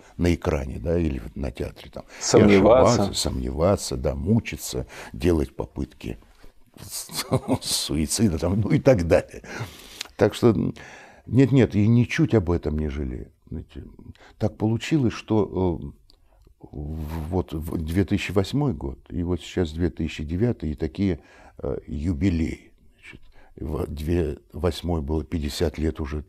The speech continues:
Speaker 2: Да.
Speaker 1: творческой <laughs> деятельности. Кошмар, я даже не
Speaker 2: Глядя
Speaker 1: понимаю.
Speaker 2: на вас, и не
Speaker 1: Пятьдесят лет.
Speaker 2: скажешь, <laughs> да,
Speaker 1: А
Speaker 2: что
Speaker 1: в этом
Speaker 2: столько.
Speaker 1: году семьдесят.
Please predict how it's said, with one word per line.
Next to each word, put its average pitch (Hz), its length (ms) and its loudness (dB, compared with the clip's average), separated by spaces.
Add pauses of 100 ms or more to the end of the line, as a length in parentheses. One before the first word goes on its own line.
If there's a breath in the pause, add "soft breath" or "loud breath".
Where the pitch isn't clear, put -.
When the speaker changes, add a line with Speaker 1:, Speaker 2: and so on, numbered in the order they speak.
(100)
Speaker 2:
Да. 104 260 4
Speaker 1:
творческой 87 520 -2
<laughs> 76 100 -8
деятельности. - 640 -2 (540 loud breath)
Кошмар, 76 360 -4
я 82 80 -2
даже 87 200 4
не 101 60 6
Speaker 2:
Глядя 113 240 8
Speaker 1:
понимаю. 110 100 8
Speaker 2:
на 107 80 8
вас, 104 140 8
и 131 40 8
не 120 140 8
Speaker 1:
Пятьдесят 123 120 6
лет. 131 60 8
Speaker 2:
скажешь, 120 480 8
<laughs> - 40 0
да, 139 300 8
Speaker 1:
А 104 40 8
Speaker 2:
что 110 140 8
Speaker 1:
в 165 40 12
этом 165 180 10
Speaker 2:
столько. 123 140 12
Speaker 1:
году 107 140 8
семьдесят. 85 680 4